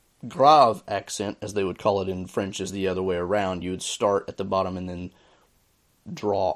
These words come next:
up and to the left, which is a different thing. So don't, don't worry about that. The main, you're almost never gonna see that in Tolkien anyway,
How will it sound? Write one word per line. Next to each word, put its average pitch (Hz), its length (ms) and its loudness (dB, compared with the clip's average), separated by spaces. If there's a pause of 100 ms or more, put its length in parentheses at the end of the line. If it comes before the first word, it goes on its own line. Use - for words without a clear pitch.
up 110 240 2
and 92 140 -6
to 95 100 -10
the 82 100 -6
left, 98 680 -6
which - 240 -12
is 92 120 -8
a 92 60 -8
different 98 420 -8
thing. 69 340 -4
So 90 260 -6
don't, 101 300 -6 (300)
don't 101 180 -4
worry 104 160 2
about 98 220 -2
that. 98 240 -2
The 104 80 -4
main, 143 340 2
you're 127 180 0
almost 131 280 4
never 117 280 0
gonna 107 180 -2
see 104 340 -6
that 95 320 -2 (400)
in 98 380 -6 (220)
Tolkien - 500 -6
anyway, 131 500 6